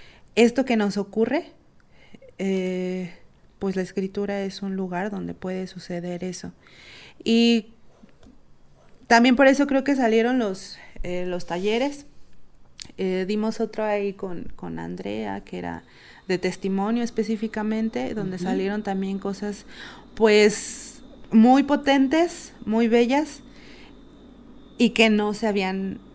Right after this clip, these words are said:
Speaker 1: nombrado en ningún otro lugar. Y abrir estos espacios es donde creo que, pues, recae toda esta potencia, ¿no? Em,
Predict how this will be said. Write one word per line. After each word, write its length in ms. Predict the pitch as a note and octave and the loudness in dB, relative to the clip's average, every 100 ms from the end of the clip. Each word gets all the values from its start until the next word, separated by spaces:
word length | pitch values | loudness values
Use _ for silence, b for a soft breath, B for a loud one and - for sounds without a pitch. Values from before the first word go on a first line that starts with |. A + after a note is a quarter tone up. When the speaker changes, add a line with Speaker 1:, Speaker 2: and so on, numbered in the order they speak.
| - | -8
Speaker 1:
nombrado 500 | G3 F#3+ F#3+ F#3+ G3 | -2 0 2 2 2
en 80 | G3+ | 0
ningún 320 | F3+ F3 F3+ | -2 -4 -6
otro 240 | F3+ - F3+ | -6 -6 -6
lugar. 400 | F3 E3+ E3+ - B B B B B - - - - - - | -6 -6 -8 -12 B B B B B -20 -20 -20 -20 -20 -4
Y 120 | A3 | 4
abrir 340 | G#3+ G#3+ A#3 A#3 | 6 8 8 6
estos 300 | A#3 A#3 G#3+ | 4 0 -2
espacios 580 | G3 G#3+ G#3+ A3+ A#3 | -4 0 0 0 -2
es 120 | A3+ G#3+ | -2 -2
donde 240 | G#3+ G3 | -2 -4
creo 300 | G3+ G3+ G3 | -4 -4 -4
que, 460 | - G#3+ G3 F3+ F3 - - | -4 -4 -4 -6 -10 -14 -2
pues, 220 | G3 F#3+ | 2 2
recae 440 | G3 G3 G#3+ A3 G#3+ | 2 2 4 4 4
toda 260 | G#3 G#3 | 0 0
esta 260 | G3+ - G3+ | -2 -4 -6
potencia, 640 | F#3+ F#3 G3 G3 G3 F#3+ | -6 -8 -6 -6 -6 -8
¿no? 260 | F#3 G3 A#3+ B B B B - | -6 -6 -8 B B B B -12
Em, 600 | F3+ F3+ F3+ F3 E3+ | -8 -6 -4 -4 -6